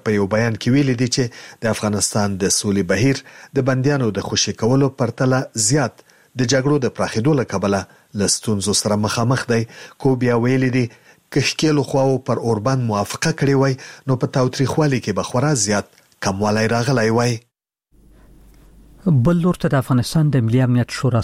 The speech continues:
Speaker 2: سلاکار حمدالله محب یو ځل بیا پر وسلوالو طالبانو سختې نیوکې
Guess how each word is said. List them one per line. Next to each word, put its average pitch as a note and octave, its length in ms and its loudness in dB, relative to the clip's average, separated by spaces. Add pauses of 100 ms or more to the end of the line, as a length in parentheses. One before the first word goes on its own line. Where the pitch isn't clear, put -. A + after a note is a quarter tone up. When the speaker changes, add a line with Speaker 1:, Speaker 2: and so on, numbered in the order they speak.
Speaker 2:
سلاکار C3+ 540 0
حمدالله A2 500 2 (140)
محب C3+ 360 0 (440)
یو C#3 80 4 (100)
ځل C3+ 220 2
بیا E3+ 100 4 (140)
پر B2 140 0
وسلوالو A#2 460 0 (120)
طالبانو G#2 480 2
سختې - 400 -2
نیوکې A#2+ 340 0